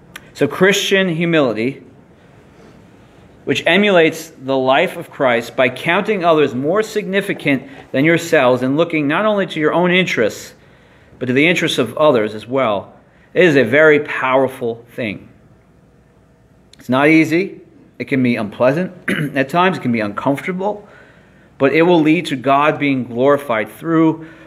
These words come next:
love and unity in the church, which will ultimately one day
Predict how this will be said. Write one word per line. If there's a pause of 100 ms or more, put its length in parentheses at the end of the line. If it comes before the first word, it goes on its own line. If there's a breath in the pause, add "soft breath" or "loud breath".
love
and
unity
in
the
church, (540 soft breath)
which
will
ultimately
one
day